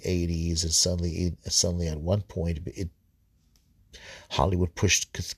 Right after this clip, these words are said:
Christianity off, off the stage. I think the last time might have been when, uh, when you had, like, uh, Jesus of Nazareth, <laughs> maybe, and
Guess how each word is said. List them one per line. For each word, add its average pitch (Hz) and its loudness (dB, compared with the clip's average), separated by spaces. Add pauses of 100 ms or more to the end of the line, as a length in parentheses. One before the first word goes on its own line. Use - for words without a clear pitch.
(140)
Christianity 87 2 (160)
off, - 0 (880)
off 107 4
the - -10
stage. - 0
I - 2
think 92 0
the 85 4
last 90 2
time 90 0
might 92 4
have 85 0
been 92 2
when, 87 2
uh, 87 4 (1080)
when 90 4
you 87 4
had, 80 2
like, 78 -2
uh, 71 -2 (520)
Jesus 87 4
of 80 2
Nazareth, 101 0
<laughs> - -20
maybe, 85 2
and 71 -6